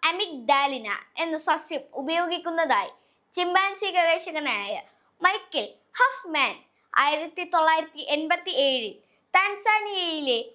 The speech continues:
ഒരു വനത്തിൽ നടത്തിയ ഗവേഷണത്തിൽ കണ്ടെത്തിയിരുന്നു. ശാരീരിക അസ്വസ്ഥതകൾ മൂലം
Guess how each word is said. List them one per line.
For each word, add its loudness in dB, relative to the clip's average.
ഒരു 0
വനത്തിൽ 0
നടത്തിയ -2
ഗവേഷണത്തിൽ -2
കണ്ടെത്തിയിരുന്നു. -4
ശാരീരിക 2
അസ്വസ്ഥതകൾ 0
മൂലം 0